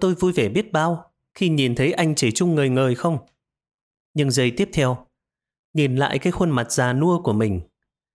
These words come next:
tim tôi lập tức như tro tàn. Lúc ấy tôi mới nhận ra, đã bỏ lỡ rồi, tức là đã bỏ lỡ. Đây là số phận của tôi và anh.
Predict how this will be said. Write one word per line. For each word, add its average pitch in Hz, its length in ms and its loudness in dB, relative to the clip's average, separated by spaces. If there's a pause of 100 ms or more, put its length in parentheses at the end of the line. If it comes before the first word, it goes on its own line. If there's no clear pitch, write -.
(260)
tim 127 180 0
tôi 127 160 2
lập 107 220 0
tức 208 160 -2
như 135 160 2
tro 123 240 -2
tàn. 92 340 -4 (1000)
Lúc 160 160 -2
ấy 127 340 0
tôi 143 140 2
mới 120 120 2
nhận 139 260 0
ra, 127 360 0 (360)
đã 165 140 0
bỏ 123 200 0
lỡ 156 280 0
rồi, 127 420 0 (300)
tức 196 160 -2
là 110 140 2
đã 123 180 -2
bỏ 120 200 0
lỡ. 147 340 0 (800)
Đây 147 140 0
là 120 160 0
số 131 220 0
phận 135 220 -2
của 143 100 -2
tôi 139 220 0
và 120 120 0
anh. 143 280 -2